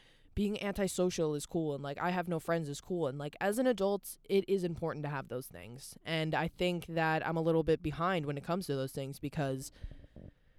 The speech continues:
never had a friend group. I've never had a boyfriend. I've never, like, relationships just aren't an easy thing for me. They aren't an easy thing for anybody, but I think especially for myself,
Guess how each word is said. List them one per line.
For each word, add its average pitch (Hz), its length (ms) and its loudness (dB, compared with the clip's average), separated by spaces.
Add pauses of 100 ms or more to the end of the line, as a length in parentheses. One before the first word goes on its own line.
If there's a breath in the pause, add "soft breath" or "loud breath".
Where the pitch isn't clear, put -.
(480 loud breath)
never 180 240 2
had 208 120 6
a 208 60 2
friend 202 300 2
group. 190 300 0
I've 156 160 2
never 175 720 2 (640 soft breath)
had 160 140 -4
a 175 40 -2
boyfriend. 170 560 0
I've 147 140 -2
never, 160 420 -2
like, 151 340 -2
relationships 208 640 -2
just 220 180 -6
aren't 196 460 -4 (1080)
an 185 160 -6
easy 180 300 -8
thing 170 260 -4
for 196 160 -4
me. 208 120 -2
They 160 100 0
aren't 165 260 0
an - 40 -10
easy 165 260 -2
thing 160 260 0
for 151 220 -4
anybody, 156 500 2
but 139 360 2 (520)
I 175 80 -2
think 165 220 -2
especially 160 460 0
for 165 160 0
myself, 147 640 2